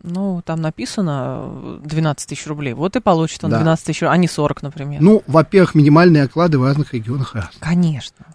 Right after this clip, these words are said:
Speaker 2: Поэтому где-то двенадцать тысяч, может быть, люди и мечтали бы получить, только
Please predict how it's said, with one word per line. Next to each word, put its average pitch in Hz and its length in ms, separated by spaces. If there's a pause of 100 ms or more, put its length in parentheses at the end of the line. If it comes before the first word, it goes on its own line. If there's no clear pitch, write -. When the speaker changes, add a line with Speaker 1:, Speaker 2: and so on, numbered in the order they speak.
Speaker 2:
Поэтому 170 460
где-то 165 500
двенадцать 180 520
тысяч, 247 240
может 185 260
быть, 180 140
люди 190 200
и 202 80
мечтали 196 440
бы 127 160
получить, 151 440
только 165 300